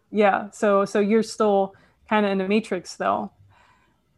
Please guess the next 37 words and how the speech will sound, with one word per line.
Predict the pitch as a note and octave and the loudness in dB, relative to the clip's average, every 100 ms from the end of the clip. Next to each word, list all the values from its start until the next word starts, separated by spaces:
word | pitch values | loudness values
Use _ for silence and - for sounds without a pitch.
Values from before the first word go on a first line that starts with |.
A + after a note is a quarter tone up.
| _ | _
And | F#3+ G3 G3 | -4 -2 0
that's, | F#3+ G3+ G3+ - | 2 2 0 -6
for | - G#3+ | 0 2
me, | A3+ | 4
that's | A#3 G#3+ | 4 2
kinda | - A3 G#3 G3 | 0 0 0 2
like, | F#3+ F#3 F3 - | 2 0 -4 -10
okay, | G#3 - G#3 A#3 | -4 0 0 2
it | G#3+ | 2
doesn't | G#3+ G#3+ | 0 0
really | G#3+ G3+ | 0 0
matter | G3 F#3+ G#3 | 0 0 -2
to | G#3 A#3 | -4 -4
you | G#3+ A3 G#3 | -2 0 0
that | G3 | -2
you're | F#3+ | -2
channeling | F#3 G#3+ F#3+ G3+ G3+ G3+ | -4 -2 0 0 -2 -2
the | G3+ | 0
Galactic | G3+ G3 G3 G#3 | 2 0 -2 -10
Federation | G3+ G3 G3 - | -6 -4 -4 -4
of | G3+ F#3 | -6 -2
Light | G3 F#3+ F#3 F#3+ F3+ - | 2 2 2 -2 -8 -16
or | G3 F#3+ F#3 F#3 F#3 | -6 -2 -2 -4 0
Lies | F#3 F3 F#3 F#3 | 2 2 0 -4
or | - F#3+ | -6 -4
whatever. | F#3+ F#3 F3+ G3 F#3 | -4 -4 -4 -4 -4
It | F3+ | -6
doesn't | G3 | -6
really | G3+ F#3+ | -4 -4
matter | F#3 G3 | -6 -6
to | F#3+ G#3 | -6 -4
you | |
that | G3+ G3 | -4 -2
you're | G3 | -4
channeling | - G3 F#3 F#3+ F#3+ | -4 -4 -4 -4 -4
the | |
Arcturians, | F#3+ F#3 G3+ G3 G3 | -4 -4 -4 -4 -6